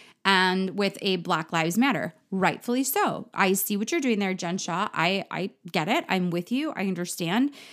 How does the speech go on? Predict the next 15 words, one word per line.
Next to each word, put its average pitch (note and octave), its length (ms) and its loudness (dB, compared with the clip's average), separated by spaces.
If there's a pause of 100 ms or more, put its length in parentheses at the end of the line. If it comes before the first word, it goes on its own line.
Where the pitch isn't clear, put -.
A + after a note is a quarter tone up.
(200)
But B3 180 2
ma'am, C4 360 6
you B3+ 260 0
are F#4+ 80 0
not E4+ 200 -2
doing A3 260 -2 (100)
anyone G3 760 0
any E3+ 220 -6
favors - 500 -14
right - 160 -12
now. - 280 -12 (500)
Like, G#3 160 -4
you C4 140 2
scammed C4 640 0
people G#3 540 -4